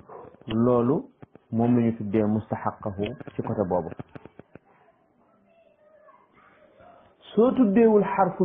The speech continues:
bi ni mu tudd, wala melokaan wi ko gaar si, mu yeyoo ko, joxoo ko ko, kon am nga loo def. Li nga def na mu tudd, loolu moo tudd al laxnu, yàq.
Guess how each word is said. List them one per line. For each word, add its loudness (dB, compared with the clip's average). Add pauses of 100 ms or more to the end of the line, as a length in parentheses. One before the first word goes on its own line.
bi 2
ni 6
mu 6
tudd, 0 (1500)
wala 2
melokaan 2
wi 0
ko 0
gaar 2
si, 0 (640)
mu 2
yeyoo 6
ko, 2
joxoo 2
ko 0
ko, 0 (580)
kon 0
am 2
nga 2
loo 4
def. -2 (1000)
Li 2
nga 4
def 2
na 2
mu 2
tudd, -4
loolu 4
moo 2
tudd -4
al 2 (140)
laxnu, -4 (120)
yàq. -2